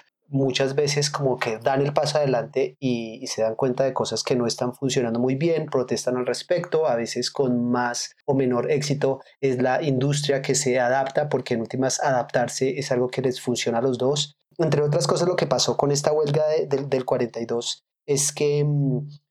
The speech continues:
a-, eh, surgió, había un grupo de, de músicos que no estaba obteniendo casi nada, y era el de los, el de los intérpretes, porque las, las leyes de derechos de autor justamente estaban privilegiando al compositor.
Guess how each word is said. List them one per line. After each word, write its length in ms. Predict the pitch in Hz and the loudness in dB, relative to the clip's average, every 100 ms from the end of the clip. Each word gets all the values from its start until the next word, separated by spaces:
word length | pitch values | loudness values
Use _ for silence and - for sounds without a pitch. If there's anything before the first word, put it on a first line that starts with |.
| _ | _
a-, 160 | 165 165 208 | 0 2 2
eh, 260 | 151 143 139 | 2 2 2
surgió, 400 | 143 143 160 170 | 0 0 2 2
había 160 | 147 | 2
un 80 | 143 | 2
grupo 460 | 170 190 185 190 - | 2 2 2 0 0
de, 420 | 156 143 123 113 _ _ _ | 0 2 -2 -6 _ _ _
de 80 | 139 | 0
músicos 560 | 143 139 147 165 160 | 2 0 -2 -2 -2
que 160 | - 127 | -2 0
no 320 | 120 123 131 | 2 2 2
estaba 320 | 143 147 170 | 0 0 0
obteniendo 480 | 156 151 139 120 120 | 0 -2 -2 -2 -2
casi 240 | 139 143 165 | -2 -2 0
nada, 280 | 233 113 | 0 0
y 100 | 113 | -2
era 220 | 113 113 120 | -4 -2 -2
el 180 | 151 | -2
de 100 | 131 | -2
los, 500 | 123 113 - - - - | -2 -4 -6 -8 -14 -16
el 160 | 117 | -14
de 60 | 113 | -8
los 200 | 110 - | -6 -6
intérpretes, 600 | 117 220 - 107 - - | -2 -2 -2 -6 -12 -18
porque 380 | - - 123 113 | -16 -14 -10 -6
las, 400 | 117 110 107 - _ _ - | -4 -4 -4 -12 _ _ -2
las 120 | 135 | 0
leyes 320 | 135 139 151 | 0 0 0
de 120 | 175 | 0
derechos 360 | 180 139 127 135 | 2 0 0 -2
de 60 | 156 | -2
autor 280 | 143 131 | -2 -4
justamente 520 | - 135 135 143 143 143 | -4 -8 -4 -2 -2 -2
estaban 320 | - 143 143 | -2 -2 -2
privilegiando 800 | 147 147 131 - 120 117 120 - | -2 0 0 -2 -4 -2 -6 -2
al 180 | 147 123 | -2 -2
compositor. 720 | 123 - - 113 - - | -6 -10 -14 -4 -2 -2